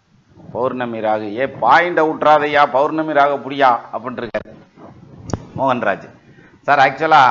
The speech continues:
இந்த சந்திரனோட ராகு, right sir, live வந்துருச்சுன்னு பார்த்துட்டேன் நான். சந்திரனோட ராகு அப்படிங்கிறது combination ஆகுது அல்லது கேது சேருது அப்படின்னாக்க இது negative perspective இல்லையா? சரி, இதுலயே positive இருக்குன்னு ஆர்கியூலாம் பண்ணலாம், அதெல்லாம் தனி, அதெல்லாம் விட்டுருங்க.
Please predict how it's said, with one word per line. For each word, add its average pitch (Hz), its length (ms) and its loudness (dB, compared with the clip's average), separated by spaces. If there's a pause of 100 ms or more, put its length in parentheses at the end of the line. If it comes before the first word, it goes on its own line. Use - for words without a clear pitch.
(920)
இந்த 135 300 -6 (1080)
சந்திரனோட 175 640 2
ராகு, 131 360 2 (100)
right 139 240 2
sir, 107 340 0
live 131 260 2
வந்துருச்சுன்னு 117 500 -6
பார்த்துட்டேன் 101 320 -2
நான். 80 420 -16 (240)
சந்திரனோட 170 640 2 (100)
ராகு 131 640 2
அப்படிங்கிறது 131 500 -6
combination 127 520 -2
ஆகுது 113 160 -2
அல்லது 139 220 -2
கேது 147 440 -4
சேருது 117 320 -2
அப்படின்னாக்க 107 380 -8
இது 190 220 -8
negative 139 420 -8
perspective - 460 -14 (120)
இல்லையா? 139 400 -2 (720)
சரி, 104 340 -2 (520)
இதுலயே 175 440 -2
positive 156 480 0
இருக்குன்னு 143 280 -2
ஆர்கியூலாம் 135 540 0
பண்ணலாம், 110 320 -2
அதெல்லாம் 117 280 -4
தனி, 113 280 -6
அதெல்லாம் 104 300 -6
விட்டுருங்க. 87 280 -16